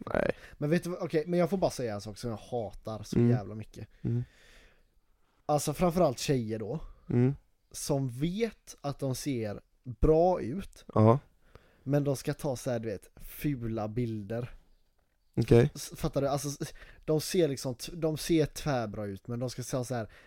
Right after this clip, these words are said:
Speaker 2: fula bilder för att, "Åh, kolla här är jag jätteful", fast de vet själva att de inte är jättefula på den bilden, för de lägger
Speaker 1: Typ och lägger ut på
Speaker 2: för,
Speaker 1: Instagram,
Speaker 2: ja, för,
Speaker 1: eller?
Speaker 2: för de lägger ändå upp den på Instagram liksom. Men, ja, men fattar du vad jag menar, eller?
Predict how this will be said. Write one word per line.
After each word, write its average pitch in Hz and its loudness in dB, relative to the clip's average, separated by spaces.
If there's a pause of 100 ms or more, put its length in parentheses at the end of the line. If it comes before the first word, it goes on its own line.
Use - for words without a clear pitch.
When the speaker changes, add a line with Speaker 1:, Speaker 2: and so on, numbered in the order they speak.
(100)
Speaker 2:
fula 123 -4
bilder 117 -4
för 120 -6
att, - -8 (640)
"Åh, 135 -2
kolla 127 -2
här 131 -2
är 131 -4
jag 123 -2
jätteful", 120 -6
fast 120 -8
de 127 -4
vet 123 -4
själva 117 -6
att 120 -8
de 120 -6
inte 117 -6
är 127 -2
jättefula 117 -6
på - -8
den 107 -6
bilden, 101 -8
för 113 -8
de 120 -2
lägger 127 12
Speaker 1:
Typ 127 6
och 113 12
lägger 117 12
ut 117 12
på - 8
Speaker 2:
för, 127 12
Speaker 1:
Instagram, 165 10
Speaker 2:
ja, - 8
för, - 10
Speaker 1:
eller? - 4
Speaker 2:
för 170 6
de 156 4
lägger 156 6
ändå 160 6
upp 196 6
den 131 2
på 143 4
Instagram 131 0
liksom. 107 -6 (460)
Men, 135 -2 (440)
ja, 160 -6
men 156 0
fattar 170 -8
du 139 -4
vad 143 -6
jag 123 -8
menar, 147 -8
eller? 95 -10